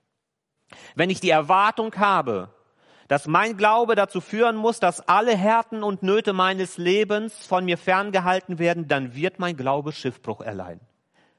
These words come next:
Er wird die Krisen meines Lebens nicht überstehen, weil dieses Gottesbild nicht in der Wirklichkeit verankert ist.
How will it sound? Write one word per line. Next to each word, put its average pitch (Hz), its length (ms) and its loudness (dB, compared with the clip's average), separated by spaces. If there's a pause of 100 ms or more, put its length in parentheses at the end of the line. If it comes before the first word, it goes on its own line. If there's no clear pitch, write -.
(500)
Er 110 240 -8
wird 151 300 -6 (260)
die 101 80 -10
Krisen 160 460 -8
meines 120 380 -6
Lebens 131 500 -8 (260)
nicht 127 540 -6 (360)
überstehen, 113 600 -8 (1000)
weil 123 160 0
dieses 180 420 -6
Gottesbild 180 520 -2
nicht 185 320 -2
in 170 100 -4
der 170 160 0
Wirklichkeit 151 560 -6
verankert 123 540 -8
ist. - 420 -20